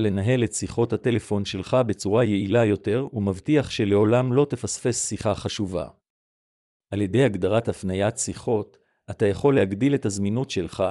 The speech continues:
לשפר את שירות הלקוחות ולהגדיל את הפרודוקטיביות.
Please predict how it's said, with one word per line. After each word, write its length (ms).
לשפר 520
את 80
שירות 400
הלקוחות 640
ולהגדיל 560
את 120
הפרודוקטיביות. 1200